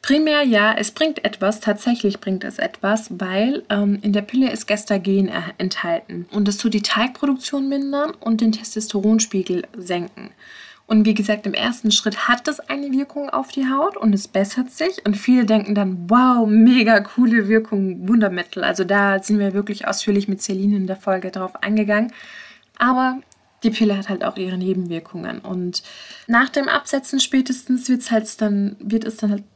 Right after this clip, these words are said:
wird es halt dann wieder so. Und dann kommt es zu starken Hormonschwankungen,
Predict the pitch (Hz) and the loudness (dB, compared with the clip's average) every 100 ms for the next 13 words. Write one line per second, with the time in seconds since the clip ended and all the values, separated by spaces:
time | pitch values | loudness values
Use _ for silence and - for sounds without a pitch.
0 | _ 202 220 277 - 220 - 208 208 208 | _ 0 2 0 0 -2 -2 -4 0 0
1 | 208 214 214 185 175 170 185 - - 190 | 4 4 4 2 -4 -6 -6 -8 -6 -4
2 | 185 185 190 - - 202 196 196 202 - | -4 -6 -8 -10 -4 -2 -2 0 -4 -4
3 | - - 214 220 202 202 196 202 220 240 | -12 -6 -4 -2 -2 -4 -2 2 2 2
4 | 240 - 196 196 196 196 190 190 190 | 0 0 -2 -2 -4 -4 -2 -2 -4